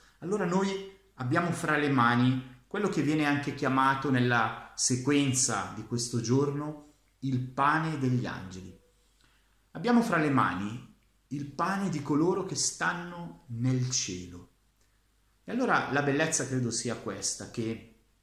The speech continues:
fare la comunione unisce il cielo, cioè Dio, alla terra, cioè agli uomini. Allora siamo davvero intimamente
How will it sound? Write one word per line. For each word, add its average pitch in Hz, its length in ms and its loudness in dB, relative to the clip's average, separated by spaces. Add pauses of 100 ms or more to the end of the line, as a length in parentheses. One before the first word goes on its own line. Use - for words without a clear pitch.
(960)
fare 151 240 -2
la 127 140 2
comunione 107 840 -2 (1600)
unisce 165 880 -2
il 104 160 -8
cielo, - 1080 -6
cioè 107 320 -2
Dio, 113 600 -4 (560)
alla 156 240 -6
terra, 90 540 -8 (340)
cioè 147 260 -6
agli 131 200 0
uomini. 92 640 -4 (840)
Allora 170 280 -4
siamo 160 300 0
davvero 127 720 0
intimamente 120 1400 0